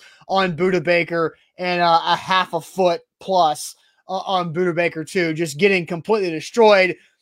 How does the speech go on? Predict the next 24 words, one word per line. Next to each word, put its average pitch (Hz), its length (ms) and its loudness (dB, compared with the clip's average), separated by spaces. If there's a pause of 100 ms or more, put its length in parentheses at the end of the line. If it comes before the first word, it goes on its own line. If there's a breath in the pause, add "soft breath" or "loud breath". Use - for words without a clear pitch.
So 262 340 4 (300)
that 269 240 0
tells 302 260 4
me 240 200 4
a 220 80 2
couple 202 240 2
things. 196 480 -6 (220)
We'll 185 160 -8
talk 208 260 2
about 196 220 4
it 190 100 -6
here 190 100 -4
in 185 40 -4
a 185 40 -10
second, 190 360 -4
but 180 80 -6
we 180 100 -4
do 208 180 0
wanna 196 180 -2
ask 185 440 0 (300)
you 196 160 -4
guys 185 340 4
this 170 160 -8
question. 170 680 -2